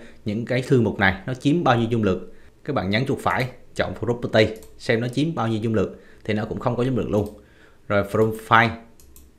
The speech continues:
rồi các bạn nhấn property lên. Đấy. Thì cái thằng này nó chiếm khá là nhiều dung lượng này. Rồi, thằng này nó chiếm là mười ba chấm năm gi. Đấy. Thì bây giờ mình sẽ kích đích chuột của nó, xem tất cả những cái này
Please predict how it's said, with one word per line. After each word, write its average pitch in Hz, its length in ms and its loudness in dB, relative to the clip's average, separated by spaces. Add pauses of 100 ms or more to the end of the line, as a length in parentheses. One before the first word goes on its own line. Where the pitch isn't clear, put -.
(140)
rồi 101 180 2
các 135 60 0
bạn 101 120 -2
nhấn 113 160 -2
property 117 380 0
lên. 117 200 6 (920)
Đấy. 95 160 -2 (540)
Thì 107 120 0
cái 120 80 0
thằng 117 200 0
này 101 140 4
nó 110 140 0
chiếm 143 120 -2
khá 151 200 6
là 175 80 4
nhiều 104 140 2
dung 101 140 2
lượng 101 180 -2
này. 92 140 0 (1200)
Rồi, 98 220 2 (180)
thằng 101 140 -4
này 98 120 0
nó 107 140 0
chiếm 147 160 0
là 98 320 0 (360)
mười 110 140 -2
ba 113 300 2
chấm 135 420 -4 (160)
năm 117 220 0
gi. 117 60 6 (580)
Đấy. 90 220 -2 (580)
Thì 104 140 -2
bây 110 140 4
giờ 107 140 6
mình 95 220 0
sẽ 104 520 -2 (720)
kích 147 120 -2
đích 165 140 0
chuột 104 160 0
của 92 60 -4
nó, 104 240 -2 (180)
xem 117 240 -2
tất - 180 -2
cả - 140 -4
những 101 160 -8
cái 131 100 -2
này 104 180 -2